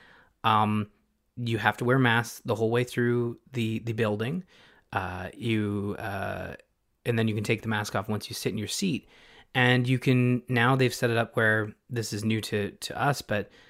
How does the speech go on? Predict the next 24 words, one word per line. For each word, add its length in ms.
uh, 120
specifically 520
here, 180
like, 200
you 80
can 120
see 380
all 220
the 100
seats, 360
you 60
can 120
preview 320
the 80
seats, 260
you 60
can 100
tell 200
how 100
many 180
tickets 300
have 60
been 140
sold. 400